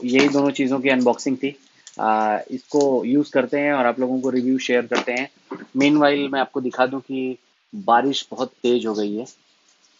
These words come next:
आप देख सकते हैं ये बारिश जो है बहुत तेज हो गई है। अगर आपको दिख रहा हो तो मैं दिखा सकता हूँ आपको, बारिश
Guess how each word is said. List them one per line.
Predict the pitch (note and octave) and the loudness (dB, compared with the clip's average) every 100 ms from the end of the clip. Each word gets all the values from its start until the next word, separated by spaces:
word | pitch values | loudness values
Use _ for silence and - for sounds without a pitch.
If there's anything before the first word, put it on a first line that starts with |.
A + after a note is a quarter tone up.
| - | -10
आप | G#2+ | -6
देख | G#2+ G#2+ | -4 -6
सकते | - F#2+ - | -8 -12 -8
हैं | A2 | -6
ये | A2+ A2+ | -4 -4
बारिश | G#2+ G#2 G#2 B2 A#2+ | -2 0 2 0 -2
जो | A2+ | -6
है | A2+ | -6
बहुत | C3 A2+ - C3 - | -8 -10 -2 -2 0
तेज | A2+ G#2+ G2+ | 0 0 0
हो | |
गई | G2+ G2+ | -4 -6
है। | G#2 - _ - - _ - - - - - | -8 -10 _ -16 -16 _ -8 -6 -6 -14 -6
अगर | A#2 | 2
आपको | A#2 A#2 B2+ | 2 4 0
दिख | A#2 B2+ | 4 2
रहा | A#2 A#2 | 4 2
हो | C3+ _ _ - - | 0 _ _ -20 -8
तो | |
मैं | A#2+ A#2+ | -2 -2
दिखा | G#2+ G#2 A#2 | -2 -2 -2
सकता | A2+ - | -4 -4
हूँ | A2 | -4
आपको, | - A2+ | -4 -4
बारिश | G#2 A2+ A#2 - | -2 -2 -4 -8